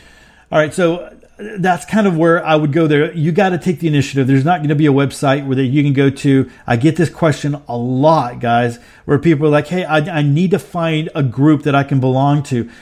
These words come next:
And I'm like, "You, you're not gonna find that. You need to make your own. You need to take the initiative. You need to do it." And it's not hard to do. You just need to, to take the initiative,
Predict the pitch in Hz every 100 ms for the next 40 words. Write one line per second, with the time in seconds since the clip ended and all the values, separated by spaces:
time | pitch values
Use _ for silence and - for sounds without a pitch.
0 | - - 147 151 139 139 160 151 165 160
1 | 151 - 165 170 123 117 - - - 139
2 | 151 160 170 175 143 151 151 - 160 147
3 | 135 139 143 131 123 127 143 143 143 120
4 | 151 139 135 131 135 139 143 127 113 120
5 | 135 131 127 110 135 143 - - - -
6 | 139 131 - 143 151 - 165 151 139 117
7 | 135 143 120 113 123 127 147 120 131 123
8 | 123 123 120 139 143 135 135 - 127 123
9 | 120